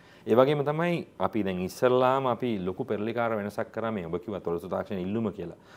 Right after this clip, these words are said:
අපි ඇත්තටම විශේෂයෙන් අවධානය යොමු කරේ තොරතුරු තාක්ෂණයේ ඉල්ලුමට සරිලන වැඩි ශ්‍රමිකයන් පිරිසක්, පිරිසක් බිහි කරන එක. හැබැයි දැන් අද වෙනකොට අපි එතනින් එහාට ගිහිල්ලා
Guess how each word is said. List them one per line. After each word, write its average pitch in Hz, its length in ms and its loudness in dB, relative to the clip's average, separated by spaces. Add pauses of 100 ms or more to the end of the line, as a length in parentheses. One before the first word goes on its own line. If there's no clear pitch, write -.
(100)
අපි 92 200 -6
ඇත්තටම 131 280 -2
විශේෂයෙන් 127 640 -6
අවධානය 120 400 -2
යොමු 120 160 -8
කරේ 139 200 -2
තොරතුරු 117 340 -2
තාක්ෂණයේ 120 440 -4
ඉල්ලුමට 151 400 0 (520)
සරිලන 135 560 -2
වැඩි 127 200 2
ශ්‍රමිකයන් 120 440 -6
පිරිසක්, 113 380 -6
පිරිසක් 107 280 -6
බිහි 90 180 -10
කරන 82 220 -12
එක. 78 100 -18 (180)
හැබැයි 101 260 -4
දැන් 95 140 -6
අද 90 120 -6
වෙනකොට 107 380 0 (400)
අපි 104 220 -6
එතනින් 92 280 -6
එහාට 104 240 -2
ගිහිල්ලා 87 460 -6